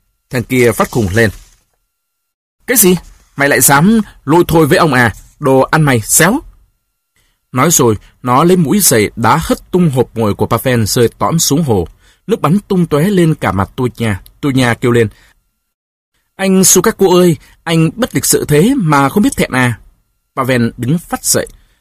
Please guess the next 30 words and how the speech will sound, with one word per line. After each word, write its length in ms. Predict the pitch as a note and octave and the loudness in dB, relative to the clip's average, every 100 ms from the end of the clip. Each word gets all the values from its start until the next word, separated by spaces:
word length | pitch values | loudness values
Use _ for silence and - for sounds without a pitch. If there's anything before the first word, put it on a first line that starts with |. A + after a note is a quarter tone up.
| _ | _
Cậu 120 | - D3 | -8 -4
biết 140 | B3 - | -4 -8
hắn 300 | C3+ C3+ A#3+ - | -4 -2 -2 -4
là 160 | C3 | -4
con 180 | - D#3+ | -2 0
lão 200 | C#3 G3 - | 0 -2 -2
quản 220 | A#2 F#2 | -4 -2
đốc 180 | G3 - | -4 -2
sở 280 | - G#2+ F2+ | -2 -2 -2
đầu 180 | - G#2 | -2 0
máy 180 | F#2+ D#3+ | 0 0
xe 160 | D#3 | 0
lửa. 220 | A2+ F2 E2 _ _ _ | 0 -2 -6 _ _ _
Adachom 480 | C3 A#2+ - A#2 G#2+ - | -4 -2 0 -2 -2 -4
làm 160 | A2 | -4
việc 200 | F#2 F#2+ | -2 -4
dưới 280 | - A#2 F3+ - | -2 -2 -2 -2
quyền 220 | B2 F2 | -4 0
bố 140 | G#2 | -2
nó. 280 | D3 A#2+ C3+ G#3 _ _ _ - | 0 0 -2 -8 _ _ _ -6
Nếu 120 | E3 | 0
bây 100 | F#3+ | 0
giờ 300 | - A2+ G2+ - - | 2 0 -2 -6 -10
mình 300 | B2+ A#2 A2 | -4 -2 -2
động 160 | D#3 A#2 | -4 -4
đến 360 | C3 A#2 F#3 G3 - _ - | -2 0 2 0 -4 _ -8
đồ 380 | C#3 A#2 A2 G2 - - | 0 2 2 0 -8 -8
mặt 220 | B2+ - | -8 -4
bẹo 180 | B2+ A2 | -6 -2
này 240 | A2+ G#2 | -2 -2